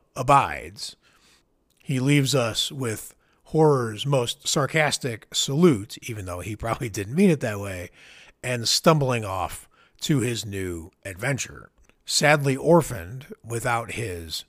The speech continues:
father, Doctor Frankenstein, just like Frankenstein's creature, both craves having a creator,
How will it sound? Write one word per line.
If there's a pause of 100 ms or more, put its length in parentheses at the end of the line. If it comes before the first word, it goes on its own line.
(140)
father, (180)
Doctor
Frankenstein, (400)
just
like (120)
Frankenstein's (140)
creature, (500)
both (180)
craves (180)
having
a
creator,